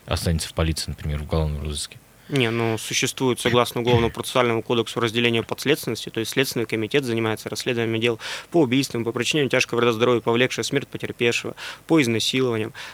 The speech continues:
Speaker 2: также по различным коррупционным, экономическим преступлениям, по преступлениям, совершённых в отношении несовершеннолетних, то с-, то есть существует
Speaker 1: Мгм.
Speaker 2: строгое разделение. Если случилось убийство, то расследованием занимается именно Следственный комитет, а сотрудники полиции, подразделения уголовного розыска,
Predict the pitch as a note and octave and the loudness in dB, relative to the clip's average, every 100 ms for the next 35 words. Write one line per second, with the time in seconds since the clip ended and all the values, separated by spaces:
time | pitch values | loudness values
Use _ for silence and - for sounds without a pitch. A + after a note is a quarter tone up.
0 | - C3+ A2 A2 B2+ A#2+ A#2 A2 C3 C3 | -2 -2 0 -2 2 4 4 2 0 -2
1 | A2 - C3 - B2 B2+ A#2 A2 A2 A#2+ | -4 -2 -4 0 2 2 0 0 -2 0
2 | B2 - G#2+ - - - G#2+ G#2 G2+ C3 | -2 -4 -10 -10 -14 -6 -4 -4 -2 -2
3 | B2+ - A#2+ C3+ A#2+ - A2+ - B2+ A#2+ | -2 -4 0 2 2 0 -2 0 -2 -2
4 | A2 A2 B2+ B2 A#2 - A2 - A2+ A#2+ | -4 -4 0 0 0 -2 -2 -2 0 0
5 | D3+ A2 - A2+ - - - - - - | 0 -2 -6 -8 -10 -20 -14 -14 -12 -8
6 | A#2+ F#2+ F2+ A#2 - - - - C#3 B2+ | -4 0 2 2 0 -10 -14 0 4 6
7 | B2+ B2 B2+ C3 A2+ A2 - - B2 - | 8 6 6 6 6 2 -4 -6 -6 -2
8 | A#2+ - A#2 D#3 F3 A#2+ B2 A#2+ - C#3 | -2 -2 2 2 2 2 4 2 4 6
9 | G3+ E3 A#2 G#2+ G#2+ A#2+ D3 - B2+ A#2 | 6 6 2 0 -2 0 -2 -2 -2 -2
10 | B2 A#2+ B2 A#2 A#2 A2 - A#2 - - | -2 -2 -4 -4 -4 -4 -6 -10 -10 -4
11 | - - C3 C#3 C3 B2+ - B2 F3+ - | -2 0 0 2 2 2 2 4 4 2
12 | B2+ B2 C3 B2+ C3 A#2 A2+ A#2 A#2 A2+ | 0 2 2 4 4 4 2 2 2 2
13 | A2+ D3+ F#3 - - | 2 2 2 0 -4